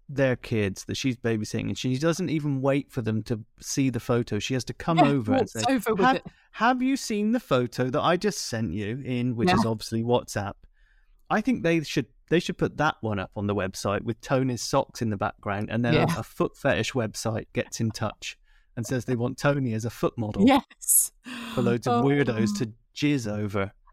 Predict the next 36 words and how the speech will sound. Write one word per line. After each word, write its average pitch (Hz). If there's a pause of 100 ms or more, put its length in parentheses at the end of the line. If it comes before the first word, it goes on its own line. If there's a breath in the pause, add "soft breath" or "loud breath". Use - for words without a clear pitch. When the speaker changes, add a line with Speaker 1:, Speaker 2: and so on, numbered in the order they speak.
(140)
Speaker 2:
<laughs> 269
And 220
also, 254
like, 190 (140)
<laughs> -
when, 247
um, 214 (800)
uh, 202
oh, 202
you 196
mentioned 196
the 190
goats 170
as 147
well. 143
Did 175
you 190
notice 190
that -
a -
goat 165
laughed 160 (800)
at 151
what, 151
something 151
that -
Lee 156
said - (800)
to -
Pat? -
Speaker 1:
No, 233
I 175
didn't. 185
I 151
did 160
not. 170